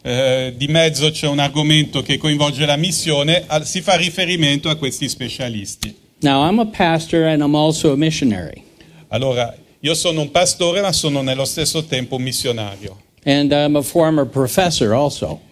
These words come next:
Speaker 1: E sono stato anche un professore.
Speaker 2: So, three different universes, three different worlds.
Speaker 1: Allora, <laughs> ho un po' lavorato in tre ambiti abbastanza diversi.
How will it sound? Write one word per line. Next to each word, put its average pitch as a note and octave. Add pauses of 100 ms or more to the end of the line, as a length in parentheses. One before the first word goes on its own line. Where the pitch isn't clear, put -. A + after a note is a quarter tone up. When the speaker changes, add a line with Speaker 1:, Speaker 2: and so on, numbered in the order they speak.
(120)
Speaker 1:
E B2+ (420)
sono B2
stato C3
anche C3
un B2+
professore. G#2+ (240)
Speaker 2:
So, D3
three G3+
different E3+
universes, B2
three D#3+
different D#3+
worlds. - (120)
Speaker 1:
Allora, B2+ (280)
<laughs> -
ho C3
un D3
po' D3
lavorato C#3+
in C#3
tre C#3
ambiti C3+
abbastanza B2+
diversi. A#2+